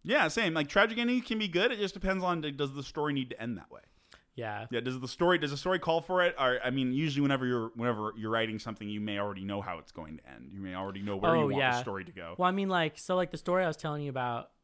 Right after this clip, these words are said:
Speaker 2: uh, yesterday,
Speaker 1: Mm-hmm.
Speaker 2: like, uh, the character's not gonna survive. Like,
Speaker 1: Ah,
Speaker 2: like,
Speaker 1: gotcha.
Speaker 2: almost from the beginning, I knew, like, she's gonna, she's definitely gonna die. And, like, for me, it, it ends up being, like,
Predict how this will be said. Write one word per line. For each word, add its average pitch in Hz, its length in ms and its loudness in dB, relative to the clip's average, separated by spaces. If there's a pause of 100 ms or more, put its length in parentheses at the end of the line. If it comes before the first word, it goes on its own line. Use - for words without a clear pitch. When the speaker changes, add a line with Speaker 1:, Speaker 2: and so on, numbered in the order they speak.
(420)
Speaker 2:
uh, 110 580 -4
yesterday, 117 520 -6 (120)
Speaker 1:
Mm-hmm. 135 180 -16 (340)
Speaker 2:
like, 113 480 -6 (300)
uh, 117 260 -2
the 139 100 -4
character's 127 420 -6
not 101 160 -14
gonna 117 140 -20
survive. - 360 -18 (500)
Like, - 160 -12
Speaker 1:
Ah, 113 680 -2
Speaker 2:
like, 143 200 -2
Speaker 1:
gotcha. - 80 -6
Speaker 2:
almost 165 280 -2
from 165 120 -2
the 147 80 0
beginning, 123 380 -4
I 110 80 -6
knew, 113 260 -6
like, 107 200 -8
she's 104 200 -12
gonna, 104 400 -12
she's 104 460 -16
definitely 110 320 -6
gonna 101 140 -12
die. 104 280 -10 (600)
And, 120 260 -4
like, 117 300 -2 (360)
for 139 140 -6
me, 131 300 -4
it, 131 280 -4
it 123 40 -2
ends 120 200 -4
up 117 120 -6
being, 117 340 -8
like, 110 340 -8